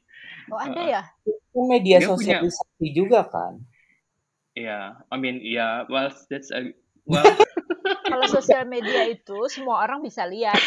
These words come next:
Speaker 1: gitu, kita taruh ke publik. Kalau
Speaker 2: Hmm.
Speaker 1: WhatsApp itu kan kita hanya bisa dilihat oleh orang yang di dalam grup
Speaker 2: Hmm.
Speaker 1: atau orang yang kita tuju percakapan, nah jadi agak beda.
Speaker 2: Hmm.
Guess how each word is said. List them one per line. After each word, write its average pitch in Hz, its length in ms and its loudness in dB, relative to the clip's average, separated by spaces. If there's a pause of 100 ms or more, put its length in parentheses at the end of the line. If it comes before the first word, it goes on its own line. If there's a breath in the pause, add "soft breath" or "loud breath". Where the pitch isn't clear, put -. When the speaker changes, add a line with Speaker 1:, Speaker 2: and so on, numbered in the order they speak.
Speaker 1:
gitu, 196 160 -8
kita 208 240 -8
taruh 208 320 -4
ke 233 120 -10
publik. 202 560 -8 (440)
Kalau 190 400 -4 (100)
Speaker 2:
Hmm. 277 140 -8
Speaker 1:
WhatsApp 240 400 -8
itu 480 240 -2
kan 294 240 -4
kita 240 260 -4
hanya 214 300 -6
bisa 190 400 -12
dilihat 196 480 -10
oleh 180 240 -8
orang 196 400 -10
yang 165 320 -12 (560)
di 190 160 -16
dalam 175 320 -12
grup 240 320 -10
Speaker 2:
Hmm. - 80 -14
Speaker 1:
atau 185 240 -12
orang 190 320 -8
yang 175 40 -20
kita 175 380 -14
tuju 202 640 -16
percakapan, - 640 -18
nah 202 120 -16
jadi 185 380 -18 (300)
agak 170 200 -16
beda. 170 380 -18
Speaker 2:
Hmm. 123 220 -20